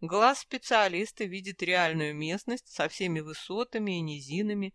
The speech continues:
полевыми и шоссейными дорогами, рубежами, удобными для обороны, танкоопасными направлениями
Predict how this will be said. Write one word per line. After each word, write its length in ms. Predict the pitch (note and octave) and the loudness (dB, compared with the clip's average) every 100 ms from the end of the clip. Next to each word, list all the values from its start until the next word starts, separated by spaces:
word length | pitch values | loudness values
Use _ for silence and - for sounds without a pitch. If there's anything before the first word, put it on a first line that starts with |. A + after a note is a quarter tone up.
| - | -4
полевыми 520 | F#3+ F#3+ G3+ B3 A#3 | 0 2 4 4 6
и 80 | F#3 | 4
шоссейными 720 | - E3+ - E3 D3+ C#3+ C#3 | 2 -2 -2 -4 -2 -4 -2
дорогами, 640 | C3+ C3 C#3 G3+ G3+ F3+ E3 | 0 0 0 -2 -2 -2 -2
рубежами, 800 | F#3 G#3+ E3+ C#3 C#3 E3+ F3 - | -4 -4 -8 -4 -2 -2 -4 -6
удобными 520 | D#3+ D#3+ D#3+ D#3 D#3+ | -6 -4 -4 -4 -4
для 240 | D#3 D#3 D3+ | -4 0 0
обороны, 560 | D#3 D#3 D#3 D3 C#3+ | 2 2 2 -2 -4
танкоопасными 920 | - F3 F3+ F3 F3+ F#3+ G#3 F3+ D3 | -2 0 2 2 2 2 0 -2 -4
направлениями 960 | C#3+ C3 C3+ C3 C#3 E3+ F#3+ F3 E3+ | -6 -6 -4 -4 -4 -6 -6 -6 -10